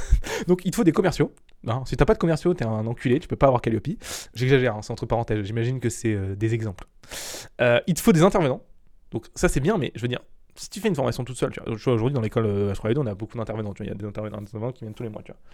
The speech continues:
Mais, je veux dire, les intervenants, tu vois, ils sont arrivés il y a, il y a un an et demi dans l'école. Avant, il y avait pas d'intervenants, tu vois. C'est pas pour ça que t'es, l'école était à chier, tu vois. <laughs> Euh, c'est, c'est, c'est aberrant à quel point, tu vois, tu peux avoir des trucs comme ça qui sont en mode, euh, pff, c'est mort, si t'as pas ça, c'est mort, tu vois.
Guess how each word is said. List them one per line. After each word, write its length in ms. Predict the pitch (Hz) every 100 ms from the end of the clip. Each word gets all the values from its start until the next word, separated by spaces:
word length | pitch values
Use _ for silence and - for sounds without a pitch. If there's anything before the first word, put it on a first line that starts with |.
| - - - - - -
Mais, 180 | 110 - - _ - - - - -
je 60 |
veux 60 | 127
dire, 120 | 120 - - - - _
les 160 | 139 135
intervenants, 300 | 131 127 175
tu 60 |
vois, 80 | 156
ils 40 | 127
sont 100 | 117
arrivés 220 | 113 131
il 60 |
y 60 | 113
a, 280 | 98 95 95 -
il 80 | 107
y 40 |
a 60 | 104
un 80 | 113
an 60 |
et 60 | 113
demi 120 | 110
dans 60 | 101
l'école. 180 | - -
Avant, 140 | - 147
il 60 |
y 20 |
avait 40 | 113
pas 100 | -
d'intervenants, 320 | - 110 156
tu 80 | -
vois. 80 | - _ -
C'est 100 | -
pas 60 |
pour 160 | 110 110
ça 100 | -
que 60 | -
t'es, 200 | 104 101
l'école 260 | 107 -
était 140 | 110 -
à 40 |
chier, 160 | - -
tu 80 |
vois. 100 | - -
<laughs> 400 | - - 226 -
Euh, 360 | - 117 110 -
c'est, 180 | - -
c'est, 160 | - -
c'est 280 | - 156 -
aberrant 460 | - 190 190 208 180 - -
à 80 | 127
quel 160 | - 131
point, 160 | 160
tu 60 | 139
vois, 100 | 147
tu 140 | -
peux 80 | -
avoir 120 | 117
des 60 | 117
trucs 140 | 135
comme 100 | 143
ça 80 | 160
qui 80 | -
sont 60 |
en 40 | 135
mode, 120 | 131 -
euh, 80 | - - - -
pff, 160 | - - -
c'est 140 | -
mort, 160 | 160 117 -
si 60 |
t'as 100 | 147
pas 80 | 143
ça, 100 | 175
c'est 80 | 175
mort, 140 | -
tu 80 | -
vois. 100 | -